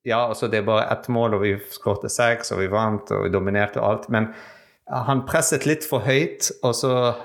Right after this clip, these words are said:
det var sånn stor åpning bak som Kim Pepe måtte dekke to spillere.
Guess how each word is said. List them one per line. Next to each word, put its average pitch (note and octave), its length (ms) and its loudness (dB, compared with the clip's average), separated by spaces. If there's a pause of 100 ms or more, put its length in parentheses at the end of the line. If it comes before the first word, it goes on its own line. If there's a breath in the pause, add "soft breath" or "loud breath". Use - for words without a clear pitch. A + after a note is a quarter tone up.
det B2 80 4
var B2 80 4
sånn C3 200 2
stor D3+ 380 0
åpning A2+ 600 0
bak A#2 340 0
som G#2+ 480 0
Kim A2+ 180 0
Pepe A#2+ 260 2
måtte G#2+ 280 -2
dekke G#2+ 320 0
to A#2+ 120 2
spillere. A2 600 0